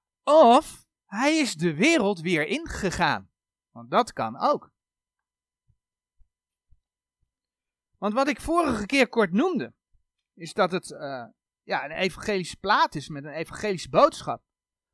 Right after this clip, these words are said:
Maar er mist wel iets, en dat is dat de wereld aantrekkingskracht heeft op de gelovigen. Het zijn twee gescheiden wegen. Ze komen bij elkaar omdat ze proberen mensen van de brede op de smalle weg te krijgen.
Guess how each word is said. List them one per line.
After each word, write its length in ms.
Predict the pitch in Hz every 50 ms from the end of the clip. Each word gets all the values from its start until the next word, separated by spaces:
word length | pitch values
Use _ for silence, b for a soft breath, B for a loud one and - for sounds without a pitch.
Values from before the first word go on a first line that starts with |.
| _ _ _ _ _ _ _ _ _ _ _ _ _ _ _ _ _ _ _ _ _ _ _ _ _ _ _ _ _ -
Maar 160 | - 180 175
er 80 | 185
mist 280 | 208 285 349 - - -
wel 260 | 175 254 285 262 -
iets, 360 | - 175 170 - - - -
en 140 | - 175 185
dat 160 | 214 262 277
is 200 | 254 254 214 190
dat 180 | 180 208 208 180
de 140 | 165 165 143
wereld 520 | 147 269 330 320 247 214 220 254 233 - _
aantrekkingskracht 1120 | - 220 254 311 311 254 - 247 226 214 - 208 190 165 - - - 170 151 147 - -
heeft 280 | 147 147 143 143 - -
op 120 | 156 -
de 80 | - 151
gelovigen. 600 | - 170 185 247 349 311 - - 170 - - _ _ _ _ _ _ _ _ _ _ _ _ _ _ _ _ _ _ _ _ _ _
Het 100 | _ -
zijn 180 | - 131 135
twee 240 | - - 190 185 170
gescheiden 520 | - - - - - 220 208 208 180 151 143
wegen. 440 | 175 233 277 262 - - 151 190 _ _ _ _
Ze 120 | _ _ -
komen 300 | - 185 175 165 160 143
bij 100 | 175 165
elkaar 440 | 143 143 - - 233 233 240 226 180
omdat 340 | 156 156 151 156 151 -
ze 80 | - 143
proberen 520 | - - 151 143 143 185 214 202 165 156
mensen 420 | 147 185 233 226 - - 180 143 _ _
van 160 | - 180 175
de 60 | 156
brede 340 | 147 165 190 208 202 190 156
op 100 | 143 _
de 80 | -
smalle 280 | - - 214 185 156 151
weg 160 | 208 254 -
te 100 | - -
krijgen. 420 | - - 127 113 113 - - 185